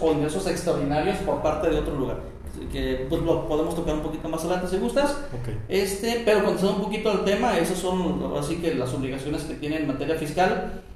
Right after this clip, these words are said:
Speaker 1: eh, la más, este, contundente es el tema de los elementos.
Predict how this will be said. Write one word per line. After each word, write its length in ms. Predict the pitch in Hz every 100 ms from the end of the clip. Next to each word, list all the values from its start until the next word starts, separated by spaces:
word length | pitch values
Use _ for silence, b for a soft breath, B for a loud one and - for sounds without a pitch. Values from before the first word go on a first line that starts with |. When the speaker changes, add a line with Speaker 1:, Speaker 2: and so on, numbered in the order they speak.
| - 123
Speaker 1:
eh, 80 |
la 100 | 127
más, 260 | 131 160 -
este, 420 | 180 - - 131
contundente 580 | 127 143 160 170 180 180
es 220 | - -
el 100 | 135
tema 220 | - 143 151
de 80 |
los 120 | 139 131
elementos. 500 | 123 120 120 123